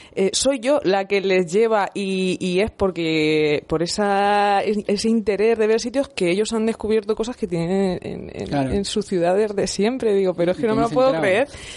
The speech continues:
Speaker 1: Dice, "Claro, pero es que está ahí, lo podemos ir a ver siempre". Digo, "¿Pero cómo te has ido a Segovia y te has pateado, por ejemplo, Segovia entero y, y tienes aquí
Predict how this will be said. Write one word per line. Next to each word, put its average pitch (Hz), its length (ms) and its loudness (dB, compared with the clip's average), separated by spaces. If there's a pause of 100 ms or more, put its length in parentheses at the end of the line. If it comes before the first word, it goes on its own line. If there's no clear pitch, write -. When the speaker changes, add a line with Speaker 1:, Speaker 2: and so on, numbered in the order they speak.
(120)
Speaker 1:
Dice, 233 240 0
"Claro, 285 220 2
pero 254 140 4
es 269 60 -6
que 311 80 2
está 262 180 0
ahí, 220 180 2
lo 254 120 0
podemos 214 420 0
ir 240 140 4
a 214 40 2
ver 185 260 2
siempre". 247 380 -2
Digo, 208 180 -2
"¿Pero 143 220 -6
cómo 185 300 -4 (460)
te 214 80 -2
has 208 140 -2
ido 226 100 2
a 226 40 -4
Segovia 208 420 2
y 190 40 0
te 214 80 -2
has 214 60 -2
pateado, 202 480 0
por 185 140 -2
ejemplo, 202 320 -2
Segovia 196 340 -2
entero 208 460 0
y, 190 80 -2 (600)
y 185 120 -8
tienes 220 280 -4
aquí 214 640 -4